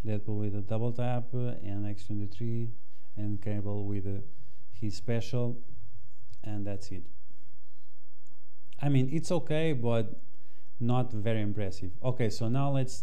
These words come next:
take a look at the matches in War. We faced Red Skull, and then we faced, uh, Mercs. Okay, so here it is, the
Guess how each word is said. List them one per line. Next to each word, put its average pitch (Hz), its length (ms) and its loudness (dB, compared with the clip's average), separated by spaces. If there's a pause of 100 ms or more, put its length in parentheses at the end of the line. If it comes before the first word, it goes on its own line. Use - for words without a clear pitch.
take 117 220 0
a 110 80 0 (240)
look 113 340 0
at 110 460 0
the 104 300 0 (340)
matches 117 640 0
in 104 220 0
War. 113 500 0
We 117 220 0
faced 117 400 0
Red 110 240 0
Skull, 127 460 0 (500)
and 107 260 0
then 110 300 0
we 110 140 0
faced, 107 420 0
uh, 104 480 0 (580)
Mercs. 101 520 0 (880)
Okay, 127 160 0
so 123 200 0
here 143 280 0
it 143 140 0
is, 135 240 0
the 127 320 0